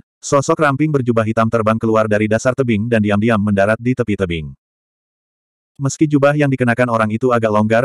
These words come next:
dan menutupi sembilan puluh persen tubuhnya, jubah itu masih cukup besar. Namun,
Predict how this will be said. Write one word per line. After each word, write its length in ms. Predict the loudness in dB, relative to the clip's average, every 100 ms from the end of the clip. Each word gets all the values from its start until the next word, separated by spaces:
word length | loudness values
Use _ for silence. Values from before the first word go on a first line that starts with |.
| 0
dan 80 |
menutupi 400 | 0 0 -2 -2
sembilan 320 | -2 0 0 0
puluh 240 | 0 0
persen 320 | 0 -2 0
tubuhnya, 480 | 0 0 0 -2 -6 _
jubah 400 | -2 0 2 0
itu 160 | -2
masih 320 | 0 0 -2 -4
cukup 320 | -4 -4 -4
besar. 320 | -2 -4 -4 -12 _ _ _ _ _ _ _ _ -2
Namun, 480 | 2 2 2 0